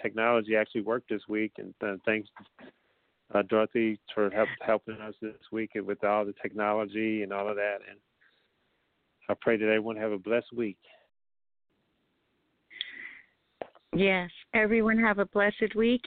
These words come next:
Speaker 2: And what happened with Blog Talk is somebody actually did a D N S attack on their telephone system.
Speaker 1: Oh, wow.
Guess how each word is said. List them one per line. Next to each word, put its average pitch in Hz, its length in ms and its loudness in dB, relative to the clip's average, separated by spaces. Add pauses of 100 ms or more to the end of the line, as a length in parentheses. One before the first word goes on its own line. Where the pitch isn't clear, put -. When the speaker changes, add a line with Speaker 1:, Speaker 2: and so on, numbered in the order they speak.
Speaker 2:
And 208 220 4
what 208 160 2
happened 214 560 2
with 196 140 2 (120)
Blog 226 320 2
Talk 190 200 4 (120)
is 208 160 2 (140)
somebody 262 800 4 (960)
actually 262 720 4
did 233 160 4
a 196 100 4
D 208 420 2
N 233 200 4
S 226 240 4 (920)
attack 208 480 2
on 190 160 4
their 156 160 4 (120)
telephone 190 680 2
system. 160 420 -2 (1500)
Speaker 1:
Oh, 120 120 4
wow. 110 480 0